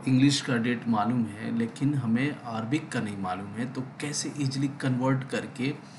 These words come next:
और date को मालूम कर सकते हैं कि अरबिक का कितना तारीख पड़ेगा उस दिन।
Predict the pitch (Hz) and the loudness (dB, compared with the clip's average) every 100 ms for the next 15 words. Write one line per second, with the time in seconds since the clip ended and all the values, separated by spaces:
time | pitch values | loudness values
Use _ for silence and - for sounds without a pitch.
0 | - - - - 127 123 120 127 120 - | -16 -16 -18 -10 -4 -2 0 -2 -2 -2
1 | 151 139 117 131 135 131 113 113 101 117 | 2 4 4 4 4 2 -2 -4 -6 -2
2 | 127 139 - - 117 131 170 170 - 131 | -2 0 -4 -4 -4 -2 -4 -4 -4 -6
3 | - 135 - 143 135 117 123 120 - - | -4 -8 -4 -6 -2 -2 -2 -4 -8 -12
4 | - - 120 139 135 127 - 135 - - | -10 -2 4 4 4 0 -4 -4 -4 -2
5 | 110 | -6